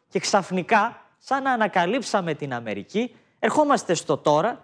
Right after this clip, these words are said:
στο δύο χιλιάδες είκοσι τέσσερα, εικοστή όγδοη Φλεβάρη, ένας χρόνος από τότε, να πούμε ότι εντοπίστηκε μια άγνωστη καύσιμη ύλη και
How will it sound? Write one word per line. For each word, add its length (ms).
στο 240
δύο 160
χιλιάδες 500
είκοσι 340
τέσσερα, 480
εικοστή 420
όγδοη 360
Φλεβάρη, 560
ένας 360
χρόνος 460
από 180
τότε, 360
να 140
πούμε 260
ότι 520
εντοπίστηκε 840
μια 200
άγνωστη 840
καύσιμη 560
ύλη 640
και 180